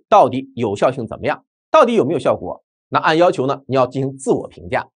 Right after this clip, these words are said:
那怎么做自我评价？内控评价指引会告诉你。那你接着看，第三个配套文件呢，叫内控的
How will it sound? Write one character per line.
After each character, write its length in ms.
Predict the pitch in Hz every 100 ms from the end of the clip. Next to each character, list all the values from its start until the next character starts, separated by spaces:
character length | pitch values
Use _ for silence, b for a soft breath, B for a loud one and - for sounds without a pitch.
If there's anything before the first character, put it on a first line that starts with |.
| _
那 100 | 277
怎 180 | 294 160
么 100 | 117
做 180 | - 285
自 100 | 254
我 120 | 113
评 200 | - 85
价？ 180 | 101 - _ _ _
内 200 | 175 175
控 200 | - 117
评 160 | 110
价 120 | 143 131
指 120 | 131
引 200 | 123 -
会 80 | 107
告 180 | 101 90
诉 140 | -
你。 180 | 71 65 _ _ _ _ _
那 140 | 139
你 60 | 135
接 80 | 143
着 60 |
看， 260 | 131 156 - _ _
第 120 | 196
三 180 | 196 233
个 40 |
配 120 | 214
套 80 | 185
文 160 | 151 151
件 160 | 175
呢， 140 | 170 170 - _
叫 140 | 156
内 160 | 147 165
控 180 | 160 165
的 280 | 143 123